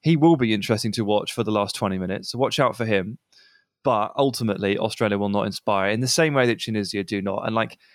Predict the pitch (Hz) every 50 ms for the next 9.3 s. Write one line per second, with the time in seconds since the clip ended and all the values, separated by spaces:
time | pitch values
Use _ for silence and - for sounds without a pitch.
0 | _ _ _ _ _ _ _ - 147 147 143 143 143 139 131 139 135 135 151 147
1 | 139 131 127 123 104 113 113 113 113 107 - 117 107 104 101 - - 110 104 101
2 | - - - 113 110 104 101 101 101 101 104 _ - 117 - - 127 110 107 -
3 | - - 117 110 110 107 101 - - - - _ - 127 110 113 107 - - 117
4 | 104 101 - - - 110 104 101 101 98 101 98 90 110 - 120 113 113 - 135
5 | 117 - 120 113 110 104 101 101 - _ _ _ _ _ _ _ - 117 110 110
6 | - - _ _ _ _ - 143 135 - - - - - _ _ _ _ - 143
7 | 139 - 139 123 - - 135 120 104 - - 123 131 135 143 143 143 147 147 -
8 | - 135 120 - - 123 113 113 113 107 104 101 95 98 98 90 98 95 90 90
9 | 92 90 85 - -